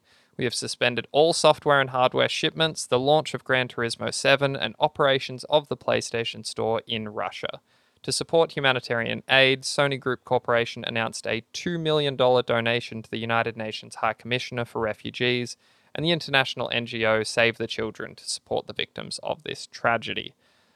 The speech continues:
We don't have to get too into this. It is interesting that it happened. I made my feelings known. I don't know really how this helps. It's,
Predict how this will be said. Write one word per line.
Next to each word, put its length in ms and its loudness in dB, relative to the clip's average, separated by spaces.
We 120 6
don't 160 10
have 140 8
to 60 -4
get 160 4
too 400 2
into 280 -2
this. 480 2
It 140 6
is 160 10
interesting 640 2
that 160 2
it 100 0
happened. 680 0
I 120 6
made 200 6
my 160 4
feelings 460 2
known. 340 2
I 60 2
don't 240 2
know 240 -2
really 240 0
how 160 0
this 180 -4
helps. 560 0
It's, 500 -6